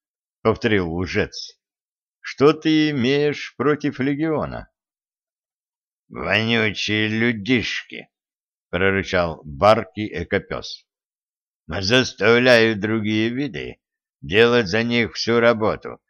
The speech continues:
присваивая себе заслуги». «Не все в легионе люди», — напомнил лжец. «Например, я, и Гамбальты, и Волторн с синтианцами».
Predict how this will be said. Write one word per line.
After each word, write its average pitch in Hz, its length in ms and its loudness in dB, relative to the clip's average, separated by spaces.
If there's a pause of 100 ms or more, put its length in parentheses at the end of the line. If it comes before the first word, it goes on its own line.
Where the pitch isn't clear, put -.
(220)
присваивая 104 800 2
себе 104 300 -2
заслуги». 104 720 -4 (1600)
«Не 104 200 0
все 85 300 -6
в 82 60 -6
легионе 104 540 -2
люди», — 117 540 -6 (300)
напомнил 117 600 0
лжец. 113 640 -4 (280)
«Например, 87 460 -6
я, 71 380 -6 (600)
и 101 140 -2
Гамбальты, 90 800 -4 (460)
и 98 100 -2
Волторн 110 640 0
с - 120 -12
синтианцами». 117 960 -4